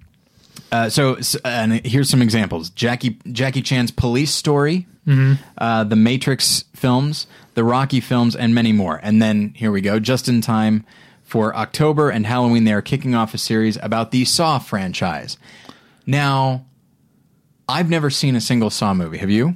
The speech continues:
Speaker 2: I saw, <laughs> I saw Saw. I've seen Saw.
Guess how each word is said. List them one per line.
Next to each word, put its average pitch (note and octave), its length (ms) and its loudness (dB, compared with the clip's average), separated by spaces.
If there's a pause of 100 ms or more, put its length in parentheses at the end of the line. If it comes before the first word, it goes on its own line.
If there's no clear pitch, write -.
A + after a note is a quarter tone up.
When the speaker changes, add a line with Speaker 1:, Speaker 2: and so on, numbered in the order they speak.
(160)
Speaker 2:
I C3 120 -2
saw, C#3 480 0 (240)
<laughs> - 240 -6
I - 80 -2
saw D3+ 240 0
Saw. C3 360 -2 (1000)
I've C#3 140 0
seen D#3+ 220 2
Saw. F#2+ 300 -4